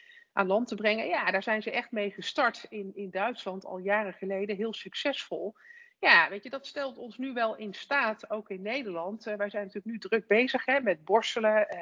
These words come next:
en bij IJmuidenver. Dus om ook daar, eh, wind op zee aan te sluiten en duurzame elektronen naar de kust te brengen. Ehm, ja, dan kan je ook zeggen, daar zijn we de tweede muis. Ehm, ehm, ja, die, die natuurlijk al die leerervaringen en toch ook het leergeld wat soms in Duitsland, eh,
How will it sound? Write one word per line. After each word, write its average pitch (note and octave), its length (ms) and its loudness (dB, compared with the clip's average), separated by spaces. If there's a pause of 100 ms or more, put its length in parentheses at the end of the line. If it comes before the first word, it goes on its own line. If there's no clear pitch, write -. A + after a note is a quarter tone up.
en F3 140 -8
bij - 160 2
IJmuidenver. F3 760 2 (400)
Dus G3+ 120 -2
om G#3 180 2
ook F#3+ 240 2
daar, A3 420 8
eh, G3 120 -6 (180)
wind B3 260 -6
op G3 140 -12
zee A3 420 -4
aan G#3 160 -4
te G3+ 100 -10
sluiten G3 460 -4
en F3 160 -12
duurzame G3 720 0
elektronen G3 560 2
naar F3 140 -2
de F3 60 -6
kust - 280 -4
te G3+ 60 -6
brengen. G3+ 380 4 (480)
Ehm, G3 560 4 (180)
ja, G#3+ 180 -2
dan F3+ 120 -8
kan A3+ 100 -8
je F#3 80 -6
ook G3 140 -6
zeggen, G#3+ 260 -6
daar G#3 120 -6
zijn G#3+ 180 -6
we F#3+ 80 -4
de F#3+ 80 -4
tweede A#3 300 -2
muis. G3+ 500 -4 (320)
Ehm, G3 640 0 (260)
ehm, F#3 580 -6 (380)
ja, G#3+ 380 0
die, G#3+ 240 -8
die A3 140 -8
natuurlijk G#3 360 -8
al A3 120 0
die G#3 140 -4
leerervaringen F#3 960 0
en G#3 100 -8
toch - 160 -8
ook - 180 -4
het E3 100 -8
leergeld F#3+ 560 2
wat F#3 200 -4
soms G#3 260 -6
in G3 120 0
Duitsland, F#3 640 4
eh, F3+ 280 4